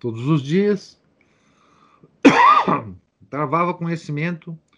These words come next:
com inúmeros pecados novos, pois os rabinos tinham erguido, ao longo do tempo, uma espantosa muralha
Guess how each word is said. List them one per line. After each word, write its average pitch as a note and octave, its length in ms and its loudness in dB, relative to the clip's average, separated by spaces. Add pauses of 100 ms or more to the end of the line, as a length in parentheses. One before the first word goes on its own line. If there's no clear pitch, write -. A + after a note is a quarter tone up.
(220)
com D3+ 100 -6
inúmeros G3 800 0
pecados F#3 800 -2
novos, B2 840 -10 (800)
pois C3 180 -6
os C3+ 140 -8
rabinos D#3+ 580 -4
tinham D3 400 -8
erguido, D#3+ 560 -6 (480)
ao E3 140 0
longo C3 240 0
do C#3+ 120 -4
tempo, D#3+ 460 -6 (420)
uma D3 140 -2
espantosa F3+ 840 0
muralha D3+ 680 0